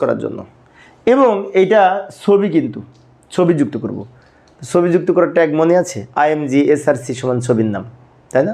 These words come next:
এটা তো আমরা জানি। এই যে আমি লিখে দিলাম দ্রুত সময় সেভ করার জন্য, এই যে আইএমজি এসআরসি সমান ছবির নাম, ছবির নাম এখানে দেয়া আছে। উইড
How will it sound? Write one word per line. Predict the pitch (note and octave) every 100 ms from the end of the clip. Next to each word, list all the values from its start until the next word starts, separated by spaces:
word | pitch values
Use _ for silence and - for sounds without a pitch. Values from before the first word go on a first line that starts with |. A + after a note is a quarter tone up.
| -
এটা | D#3 B2
তো |
আমরা | B2 A2+
জানি। | A#2 G2+ G#2+ - _ _ C3+
এই | A#2
যে |
আমি | A#2+ C3
লিখে | C#3+ C#3
দিলাম | C3 A#2+
দ্রুত | B2 B2+ C3+
সময় | C#3 C3+ B2+
সেভ | C3 C3
করার | B2+ C3
জন্য, | D#3+ C#3
এই | G2
যে | - - _ _ - C#3+
আইএমজি | D#3 D3+ C3 D3
এসআরসি | C3+ D3+ C3 C3+ -
সমান | D3 D#3 D#3
ছবির | B2+ A#2
নাম, | G#2 G#2+
ছবির | D#3+ D#3+
নাম | D#3+
এখানে | D3+ C#3+
দেয়া | C#3 A#2
আছে। | - - _ _ _ _ _ _ _ _ _ _ _ _ _ _ _ _ _ _ _ _ _ _ _ -
উইড | A3+